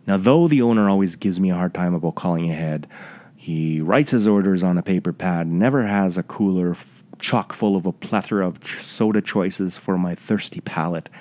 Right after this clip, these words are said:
I don't care. If the place wasn't good, it simply wouldn't be there. It may not be your kind of place,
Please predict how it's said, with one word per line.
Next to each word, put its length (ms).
I 80
don't 180
care. 520
If 180
the 80
place 300
wasn't 320
good, 180
it 120
simply 260
wouldn't 300
be 140
there. 160
It 120
may 300
not 360
be 200
your 240
kind 280
of 100
place, 420